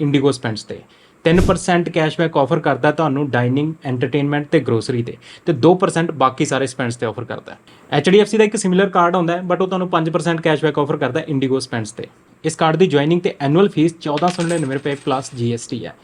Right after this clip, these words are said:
ਪਰ ਜਿੱਦਾਂ ਹੀ ਤੁਸੀਂ ਇਹ ਚੌਦਾਂ ਸੌ ਨੜਿਨਵੇਂ ਰੁਪਏ ਦੀ ਜੁਆਇਨਿੰਗ ਫੀਸ ਦਿੰਦੇ ਹੋ, ਤੁਹਾਨੂੰ ਤਿੰਨ ਹਜ਼ਾਰ ਇੰਡੀਗੋ ਵਾਊਚਰਸ ਮਿਲ ਜਾਂਦੇ ਆ, ਪਲੱਸ ਇੱਕ ਹਜ਼ਾਰ ਨੜਿਨਵੇਂ ਰੁਪਏ ਦਾ ਇੰਡੀਗੋ ਪ੍ਰਾਈਮ ਵੀ ਮਿਲ ਜਾਏਗਾ, ਜਿਹਦੇ ਨਾਲ ਤੁਹਾਨੂੰ ਪ੍ਰਾਇੋਰਟੀ ਚੈੱਕ ਇਨ, ਸੀਟ ਸਿਲੈਕਸ਼ਨ ਤੇ ਫਲਾਈਟ ਮੀਲ ਤੇ ਕਾਫੀ ਸਾਰਾ ਡਿਸਕਾਊਂਟ ਮਿਲ ਜਾਏਗਾ।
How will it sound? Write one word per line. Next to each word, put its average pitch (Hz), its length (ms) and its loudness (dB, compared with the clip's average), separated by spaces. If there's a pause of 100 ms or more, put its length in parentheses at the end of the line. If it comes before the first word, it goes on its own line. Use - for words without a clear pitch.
(160)
ਪਰ 170 120 2
ਜਿੱਦਾਂ 170 220 4
ਹੀ 196 40 4
ਤੁਸੀਂ 185 220 2
ਇਹ 180 100 4
ਚੌਦਾਂ 165 240 0
ਸੌ 180 100 -4
ਨੜਿਨਵੇਂ 175 340 2
ਰੁਪਏ 165 200 2
ਦੀ 170 100 4
ਜੁਆਇਨਿੰਗ 147 300 2
ਫੀਸ 147 140 2
ਦਿੰਦੇ 135 200 0
ਹੋ, 147 60 -4
ਤੁਹਾਨੂੰ 156 260 -2 (100)
ਤਿੰਨ 185 180 4
ਹਜ਼ਾਰ 147 560 2
ਇੰਡੀਗੋ 151 360 2
ਵਾਊਚਰਸ 123 400 2
ਮਿਲ 110 140 -2
ਜਾਂਦੇ 107 280 -10
ਆ, - 80 -14 (420)
ਪਲੱਸ 190 200 2
ਇੱਕ 180 160 0
ਹਜ਼ਾਰ 180 220 4
ਨੜਿਨਵੇਂ 175 380 0
ਰੁਪਏ 165 160 -2
ਦਾ 165 80 0
ਇੰਡੀਗੋ 160 260 2
ਪ੍ਰਾਈਮ 151 240 -2
ਵੀ 170 80 2
ਮਿਲ 147 160 0
ਜਾਏਗਾ, 156 200 0
ਜਿਹਦੇ 147 240 -2
ਨਾਲ 147 200 0
ਤੁਹਾਨੂੰ 143 340 -4
ਪ੍ਰਾਇੋਰਟੀ 131 380 -2
ਚੈੱਕ 123 280 -4
ਇਨ, 151 120 -4
ਸੀਟ 135 260 -2
ਸਿਲੈਕਸ਼ਨ 147 420 -4
ਤੇ 160 120 -2
ਫਲਾਈਟ 160 360 0
ਮੀਲ 147 180 2
ਤੇ 175 180 -4
ਕਾਫੀ 165 320 -4
ਸਾਰਾ 160 200 0
ਡਿਸਕਾਊਂਟ 127 360 -2
ਮਿਲ 107 160 -4
ਜਾਏਗਾ। 92 260 -12